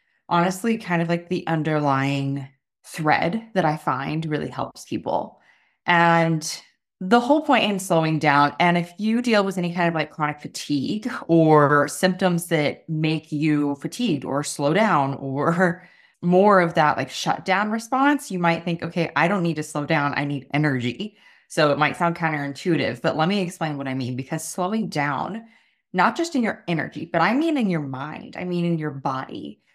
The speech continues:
because the whole point of regulating your nervous system is being able to establish a stronger relationship with yourself, with your internal self, your mental, your emotional, your physical, and your spiritual self, if that's something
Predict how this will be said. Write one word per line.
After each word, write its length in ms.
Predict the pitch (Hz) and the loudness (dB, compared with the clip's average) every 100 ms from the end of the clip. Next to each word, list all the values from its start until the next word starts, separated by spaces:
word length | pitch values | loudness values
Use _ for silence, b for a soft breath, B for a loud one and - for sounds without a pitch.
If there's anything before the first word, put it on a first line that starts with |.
| - | -12
because 240 | 220 247 | -2 0
the 100 | 226 | 0
whole 400 | 175 - 233 277 | -6 0 2 2
point 320 | - 190 202 175 | 0 -2 0 -4
of 220 | 156 151 | -4 -2
regulating 500 | 143 156 151 143 143 | -2 0 0 0 -2
your 100 | 135 | -6
nervous 280 | 127 143 208 | -8 -8 -8
system 360 | - 254 247 | -4 2 2
is 160 | 165 165 | 2 -2
being 280 | 170 175 170 | 0 2 2
able 220 | 160 175 | 0 -4
to 360 | - - 160 160 | -6 -2 0 0
establish 500 | 165 - 151 170 170 | -4 -4 -2 0 -2
a 80 | 170 | -6
stronger 500 | - 170 147 143 139 | -6 -6 -4 -2 -2
relationship 520 | 139 135 143 139 - | 0 0 -2 -8 -10
with 100 | - | -10
yourself, 420 | 123 - 117 165 _ _ b b b | -10 -4 -6 -6 _ _ b b b
with 120 | 170 175 | -6 0
your 140 | 180 | 0
internal 540 | 170 170 - 160 127 | 2 0 0 -2 -2
self, 360 | - - - - | 0 0 0 -2
your 100 | 147 | 0
mental, 540 | 147 151 226 240 247 B - | 0 0 0 0 0 B -2
your 120 | 156 | 2
emotional, 500 | 151 160 - 180 180 | 4 2 2 2 2
your 120 | 147 | -2
physical, 340 | 147 165 165 165 | -4 -4 -2 -2
and 100 | 156 | -2
your 80 | 151 | -6
spiritual 360 | 147 135 131 | -8 -8 -10
self, 320 | - - - - | -4 -2 -2 -2
if 180 | 151 - | -2 0
that's 220 | 139 - | -4 -4
something 460 | 139 143 139 135 | -8 -6 -6 -8